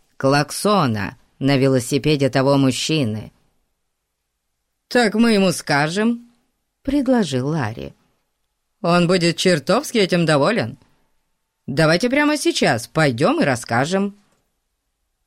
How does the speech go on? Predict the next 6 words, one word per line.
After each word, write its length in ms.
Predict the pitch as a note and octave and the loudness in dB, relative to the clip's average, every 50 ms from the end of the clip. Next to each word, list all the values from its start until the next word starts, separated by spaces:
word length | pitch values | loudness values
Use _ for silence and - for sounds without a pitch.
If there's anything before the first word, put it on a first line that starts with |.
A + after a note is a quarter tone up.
| _ _ _ | _ _ _
«Давайте. 880 | - C#3+ A2+ B2+ D#3 F3+ F#3 E3 C3+ A#2+ A#2 A#2 - - C3 A#2 A2+ A#2 A#2 _ _ _ _ _ _ _ _ _ _ _ _ _ _ _ - | -14 -6 -2 0 2 2 2 2 0 -2 -4 -6 -8 -8 -8 -8 -8 -10 -12 _ _ _ _ _ _ _ _ _ _ _ _ _ _ _ -2
Пошли 360 | - G3 G3+ - - G3 D#3 | -2 0 0 0 0 0 2
его 180 | D3 C3 C3 B2+ | 2 2 0 0
искать», 480 | A#2 A#2+ - C3 A#2 A2+ A2+ - - - _ _ _ _ _ _ _ _ _ _ _ _ | -2 -4 -6 -6 -6 -6 -8 -14 -20 -20 _ _ _ _ _ _ _ _ _ _ _ _
согласился 1000 | - - - A3 G#3+ - A3+ A#3 C4 - - - D3+ C3 A#2+ A#2 - - D3 | -16 -8 -6 -6 -4 -4 -6 -6 -8 -8 -10 -8 -8 -8 -8 -8 -8 -8 -10
Фати. 600 | - - - G3+ D3+ A#2+ - - - - - - | -8 -8 -8 -8 -8 -8 -12 -16 -20 -20 -20 -20